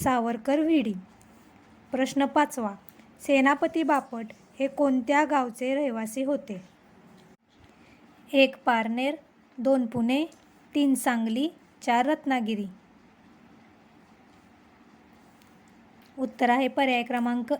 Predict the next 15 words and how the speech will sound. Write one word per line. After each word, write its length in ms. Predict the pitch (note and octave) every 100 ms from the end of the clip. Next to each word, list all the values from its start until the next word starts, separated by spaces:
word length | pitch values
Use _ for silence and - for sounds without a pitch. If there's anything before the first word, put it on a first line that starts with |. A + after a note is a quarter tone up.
| -
एक, 240 | C#4 C4+ - _
पारनेर. 440 | C#4+ C4 A3+ G#3 F#3 - _ _ _ _ _ _ _ _ _ - - - - - - - - -
प्रश्न 380 | C4+ C#4 C#4 C#4+
सहावा, 520 | C#4 D4+ D4+ A#3 G3+ G3+ - - - B3+
मुळशी 420 | C4 C4 D#4+ E4
सत्याग्रह 720 | D#4+ - C#4+ B3 B3+ B3+ B3+
कोणत्या 680 | C4 C#4+ B3+ A#3+ A3+ C#4+ C#4+
जिल्ह्यात 380 | C#4 B3 A#3+
झाला? 420 | A3 B3+ C4+ G#3 F#3 - - _ _ - - - _ - _ - - - - - - _ - - -
एक, 300 | C4 C4 C4
पुणे, 380 | - A#3+ B3 C#4+ D#4 - - -
दोन, 280 | A#3+ C4+ C4+
सातारा, 640 | - A#3+ A3+ A#3+ A#3+ C4 C#4+ - - - -
तीन, 180 | D4 D4
अहमदनगर, 800 | C#4 C4 A#3 B3 B3 B3 B3+